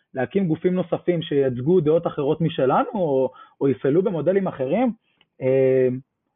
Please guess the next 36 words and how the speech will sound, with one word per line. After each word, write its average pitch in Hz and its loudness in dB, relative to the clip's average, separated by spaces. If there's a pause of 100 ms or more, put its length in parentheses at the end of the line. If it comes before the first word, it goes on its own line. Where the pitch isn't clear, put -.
זה 123 -4
שלהם 139 2
לגמרי. 196 0
אני 151 -2
לרגע 196 2
לא 220 2
אמרתי 196 0
שאני 170 -2
מייצג 170 0
את 151 -4
כלל 170 2
אוהדי 147 0
מכבי, 175 0 (480)
זה 127 -4
באמת 143 0
לא 147 2
אמירה 127 -2
שלנו. 202 0 (280)
אני - 0
חושב 262 -2
שכמו 170 -4
שאתה 196 -4
אומר, 262 0 (480)
אני 131 -8
חושב - 0
שהעמותה 208 0 (280)
שהיא 135 -2
כרגע 190 2
סגורה, 165 0
היא 185 2
לא 180 4
יכולה 170 0
להתיימר 175 2 (360)
לייצג 147 0
בצורה 165 0 (240)
באמת 160 4